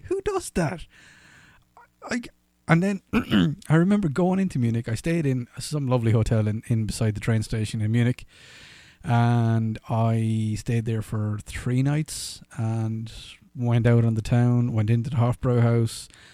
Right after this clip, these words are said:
had a few drinks, uh, met loads of really nice people, went to a house party. I have no idea where it was,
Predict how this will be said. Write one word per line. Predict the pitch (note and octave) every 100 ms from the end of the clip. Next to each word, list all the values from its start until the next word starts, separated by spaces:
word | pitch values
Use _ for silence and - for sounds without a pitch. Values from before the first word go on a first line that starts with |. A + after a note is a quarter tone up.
| _
had | - A#2
a | A2
few | A#2+
drinks, | A2+ A#2 C3 B2 - - -
uh, | A2 G#2 G#2+ G#2
met | - A#2+ A#2 B2+
loads | A#2+ A#2
of | A#2
really | B2 B2
nice | A#2+ -
people, | B2+ B2+ - C#3 C3 - - - -
went | C3 C3 B2+
to | B2+
a | A#2+
house | B2 B2+
party. | - B2+ B2+ B2+ A#2+ - _ _
I | - A2+
have | - G#2+
no | B2 A#2+
idea | A#2+ B2
where | B2 B2
it | B2
was, | C3+ D3 D3+